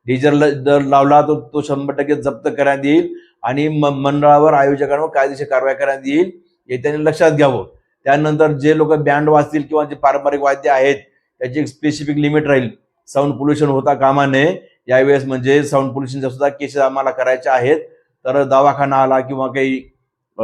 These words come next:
शाळा आहे, विद्यालय, दवाखाने आहेत, ह्या, ते सारे गेल्यानंतर शंभर टक्के आपण सगळ्यांनी आवाज कमी करून शांतता आपल्या मिरवणुका पार पाडायच्या आहेत. जर आवाजाचं सुद्धा डेसिबलचं उल्लंघन झालं, तर संबंधित मंडळांवर कारवाई करण्यात येईल, याची सगळ्यांनी नोंद घ्यायची आहे.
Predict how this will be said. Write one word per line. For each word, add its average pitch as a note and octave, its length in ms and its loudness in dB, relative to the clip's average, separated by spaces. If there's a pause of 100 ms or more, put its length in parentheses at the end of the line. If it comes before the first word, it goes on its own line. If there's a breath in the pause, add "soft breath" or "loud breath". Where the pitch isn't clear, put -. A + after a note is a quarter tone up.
(120)
शाळा C3 300 2
आहे, C3 260 4
विद्यालय, B2+ 460 0
दवाखाने C3 460 0
आहेत, B2 120 -2
ह्या, C3 260 4 (500)
ते C3+ 80 0
सारे B2+ 240 -2
गेल्यानंतर B2 560 0 (400 loud breath)
शंभर C3 220 -4
टक्के C3 200 -2
आपण C3 240 -2
सगळ्यांनी C3 280 0
आवाज C3 300 2
कमी C3+ 180 -6
करून C#3 220 -4
शांतता B2 400 -2
आपल्या C3 180 -2
मिरवणुका C3 260 -8
पार C3 240 0
पाडायच्या B2+ 380 -2
आहेत. C#3+ 160 2 (380 loud breath)
जर B2+ 100 2
आवाजाचं C3 640 2
सुद्धा C3 200 0
डेसिबलचं C#3 500 -2
उल्लंघन C3+ 360 -4
झालं, D#3 380 4 (260)
तर - 40 -10
संबंधित C3+ 460 -4
मंडळांवर C#3 600 -2 (360)
कारवाई C#3+ 420 4
करण्यात C#3+ 360 0
येईल, E3+ 200 0
याची C#3 120 -2
सगळ्यांनी C#3 300 -2
नोंद D3 200 2
घ्यायची C3 360 0
आहे. A#2+ 240 0